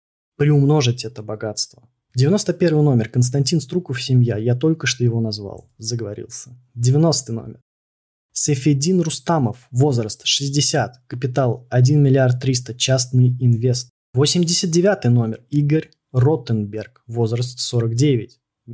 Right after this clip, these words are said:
капитал миллиард триста, частный инвест.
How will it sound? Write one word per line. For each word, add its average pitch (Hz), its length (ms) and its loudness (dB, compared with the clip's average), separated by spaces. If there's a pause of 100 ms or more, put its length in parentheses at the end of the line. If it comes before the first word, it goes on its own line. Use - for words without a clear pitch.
(140)
капитал 127 560 -2
миллиард 123 500 2
триста, - 460 -6 (200)
частный 123 400 -2
инвест. 101 300 -12